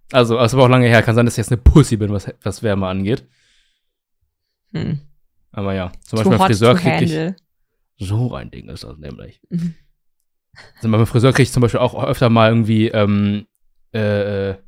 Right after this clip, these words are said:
Speaker 1: wenn die mir meine Haare föhnen, hat er ein paar Mal verkackt, dass er mir, dass er warm geföhnt hat und dann viel zu lange auf dem Spot war. Da hab ich mir die, hab ich mich so verbrannt.
Speaker 2: Oh, aber warum machen Friseure das immer? Ey, das machen so viele Leute. Also, und ich, ja. Ich weiß nicht, was das Problem ist.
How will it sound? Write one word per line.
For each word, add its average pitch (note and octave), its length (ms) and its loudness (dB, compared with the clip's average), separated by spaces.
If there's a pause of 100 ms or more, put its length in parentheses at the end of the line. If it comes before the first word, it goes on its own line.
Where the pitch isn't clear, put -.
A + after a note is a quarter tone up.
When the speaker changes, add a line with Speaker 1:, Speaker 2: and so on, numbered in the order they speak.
(180)
Speaker 1:
wenn A2+ 120 -2
die A#2+ 60 2
mir B2 140 4
meine A2+ 220 2
Haare B2 260 2
föhnen, A#2 380 -2 (400)
hat A#2 140 -2
er A#2 60 4
ein G#2+ 80 2
paar C3 140 4
Mal B2+ 120 4
verkackt, - 400 -4
dass A#2 120 -6
er A#2 60 -2
mir, A#2+ 280 -2
dass A#2 140 -6
er A2 140 -2
warm D3 260 6
geföhnt D3 440 0
hat C#3+ 300 -2 (240)
und A#2 140 -2
dann B2 80 0
viel E3 200 2
zu D3+ 100 -2
lange D3 200 6
auf B2 80 0
dem - 60 -16
Spot D#3 240 0
war. A#2 80 2
Da A#2 60 0
hab C3+ 60 4
ich C3+ 60 4
mir C#3 140 4
die, B2+ 140 2
hab B2 200 -6
ich C#3 60 -6
mich C3+ 140 -2
so D#3+ 80 -2
verbrannt. C#3 540 -4
Speaker 2:
Oh, - 140 -10
aber F3+ 340 4
warum A3+ 240 2
machen D4 220 -2
Friseure C#4+ 300 0
das G3+ 160 -2
immer? F3 160 2 (260)
Ey, G#3+ 80 2
das G#3+ 120 2
machen G#3+ 200 4
so G3+ 300 2
viele F#3+ 260 0
Leute. E3+ 680 2 (480)
Also, F#3 240 2
und - 220 -2 (480)
ich, - 340 -10
ja. E3 420 0 (400)
Ich - 40 -8
weiß F3 180 0
nicht, F3 100 -2
was E3 140 -4
das E3+ 180 -10
Problem D#3+ 400 -6
ist. D#3+ 300 -6